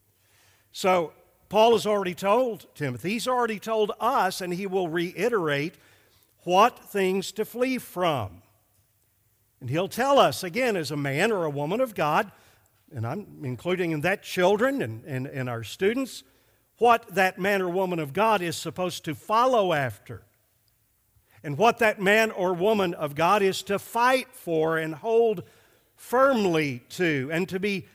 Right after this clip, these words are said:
faithful to, all expressed by the most wonderful statement about the God who saves us and who sustains us. And I hope you notice that wonderful doxology,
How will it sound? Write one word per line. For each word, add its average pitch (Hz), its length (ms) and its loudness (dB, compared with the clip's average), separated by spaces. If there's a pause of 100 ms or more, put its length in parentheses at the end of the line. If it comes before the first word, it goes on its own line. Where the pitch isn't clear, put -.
faithful 233 680 -2
to, 147 460 -4
all 254 560 2 (880)
expressed 220 1000 0
by 175 180 0
the 156 100 -4
most 156 360 -6
wonderful 165 1040 -4
statement 143 640 -10 (1120)
about 139 300 -6
the 127 60 -12
God 139 460 -4 (1120)
who 110 80 -12
saves 175 460 0
us 185 240 -6
and 135 140 -8
who 127 160 -8
sustains 143 720 -6
us. 104 260 -6
And 120 100 -12
I 131 60 -10
hope 139 220 -10
you 139 80 -8
notice 135 420 -8
that 131 220 -10
wonderful 135 500 -10
doxology, 123 880 -8